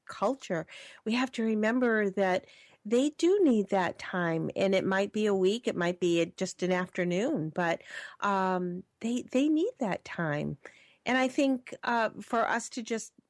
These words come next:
be willing to let them process in their own time, that's, that's something that we might have to learn, but I think you're right. Once, once you've, uh, allowed that,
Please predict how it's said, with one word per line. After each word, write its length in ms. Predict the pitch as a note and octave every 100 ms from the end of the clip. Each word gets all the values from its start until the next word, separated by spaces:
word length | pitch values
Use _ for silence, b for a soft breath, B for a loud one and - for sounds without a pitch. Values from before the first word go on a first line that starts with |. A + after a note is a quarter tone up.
| _ _ -
be 160 | A3
willing 400 | G#3 G#3+ A3+ B3
to 220 | A#3+ A#3 G3+
let 380 | F#3+ F3+ -
them 360 | - G#3+ G#3+ A3 b b b b b _ _ _ -
process 720 | - A#3+ B3 G3+ F3+ - - _ G1+ -
in 240 | G#3 G#3
their 280 | F#3+ G3+ A3+
own 200 | G3 E3+
time, 440 | E3+ - E3 D#3+ E3+
that's, 400 | F3 F3+ - -
that's 260 | F#3+ F#3 F#3
something 340 | G#3 G3+ G3+
that 160 | F3+ -
we 340 | F#3 F3+ F3+ B B B _ - -
might 300 | - G#3 A3+
have 240 | A3+ C4
to 80 | -
learn, 540 | G3+ G3+ C4+ G3 D#3 E3
but 280 | E3 D3+ -
I 100 | -
think 340 | F3+ G#3 F#3+ F#3+
you're 140 | F3
right. 300 | E3 F3 E3+
Once, 400 | D#3+ F3 F3 - -
once 460 | F#3+ F#3+ G3+ G3+
you've, 340 | G3+ F#3 F3 - -
uh, 240 | E3 D#3 - _ _
allowed 480 | E3+ F3+ F#3 F#3+ F#3+
that, 300 | F3+ D#3 D3+